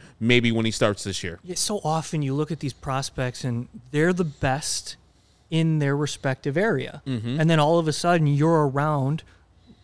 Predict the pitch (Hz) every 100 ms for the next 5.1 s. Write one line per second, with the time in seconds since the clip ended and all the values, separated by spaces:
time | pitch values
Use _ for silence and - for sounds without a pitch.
0 | _ _ - 143 - 170 175 175 160 165
1 | 151 - 170 160 156 165 170 135 175 214
2 | 143 180 - _ - 185 190 170 220 262
3 | 139 131 147 165 - 190 202 190 170 -
4 | - - 175 170 165 208 175 143 - 151
5 | 120